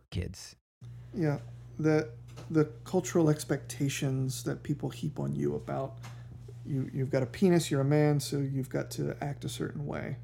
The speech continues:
Speaker 2: is bullshit. It's a control mechanism. I want to work on developing emotional intelligence with them so that they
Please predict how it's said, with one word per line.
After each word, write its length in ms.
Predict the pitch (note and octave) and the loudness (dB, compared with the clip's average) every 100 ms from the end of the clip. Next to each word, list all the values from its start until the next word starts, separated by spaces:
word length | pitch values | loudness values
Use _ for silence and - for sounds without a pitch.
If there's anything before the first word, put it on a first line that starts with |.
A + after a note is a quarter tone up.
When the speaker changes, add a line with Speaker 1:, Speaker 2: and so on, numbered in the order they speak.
| - | -6
Speaker 2:
is 200 | C#3+ C#3 | -4 -2
bullshit. 460 | - C#3 - D#3+ | -2 -4 -4 -6
It's 180 | - - | -6 -6
a 40 | - | -2
control 360 | C#3+ - C3+ | -2 0 -4
mechanism. 580 | C3+ D3 D3+ D3+ - C#3+ - - | -4 -4 -4 -4 -4 -8 -10 -10
I 140 | - C#3+ | -4 -2
want 240 | C#3 B2 | -2 -2
to 180 | - C#3 | -2 -2
work 300 | C3+ C3 B2+ | 2 0 0
on 240 | C#3 C3+ C#3 | 0 0 0
developing 580 | C#3+ C#3+ C3+ B2+ C3+ C3+ | 0 0 -2 -2 -2 -2
emotional 460 | C3 B2+ - C#3+ | -2 -4 -4 -2
intelligence 840 | C#3+ C3+ D3 C#3 - - - - - - | -2 -4 -6 -6 -6 -6 -8 -12 -14 -12
with 300 | A#3+ D3+ C#3+ | -4 -2 -2
them 280 | C#3+ D3 C#3+ | -2 -2 -4
so 200 | - D#3+ | -6 -4
that 240 | - - - | -4 -4 -2
they 480 | D3 D3 D3 C#3+ | 0 0 -2 -4